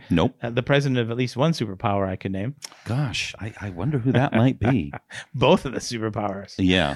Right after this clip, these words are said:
Speaker 1: for that matter.
Speaker 2: So <laughs>
Speaker 1: And so, for example, uh, President Tsai canc-, she hasn't canceled her inauguration, but she said she's going to scale it back. And she's, the,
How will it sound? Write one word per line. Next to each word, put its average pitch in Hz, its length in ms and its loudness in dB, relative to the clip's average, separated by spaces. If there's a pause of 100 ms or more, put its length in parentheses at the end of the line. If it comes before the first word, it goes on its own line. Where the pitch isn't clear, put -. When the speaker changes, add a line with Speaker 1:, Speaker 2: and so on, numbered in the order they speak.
(120)
Speaker 1:
for 78 60 -10
that 78 160 -4
matter. 71 260 -6 (260)
Speaker 2:
So - 500 2 (440)
<laughs> - 40 -12
Speaker 1:
And 151 140 2
so, 190 160 8
for 170 160 4
example, 156 560 2 (160)
uh, 113 80 2
President 127 480 4
Tsai 98 540 4
canc-, 107 440 0 (100)
she 110 180 0
hasn't - 400 -4
canceled 160 440 2
her 104 100 8
inauguration, 82 840 0
but 76 120 -8
she - 80 -10
said - 200 -2
she's - 140 -8
going 87 220 -2
to 87 40 -6
scale 92 380 0
it - 100 -14
back. 73 460 -6 (560)
And 101 560 4 (340)
she's, 101 240 2 (140)
the, 95 420 2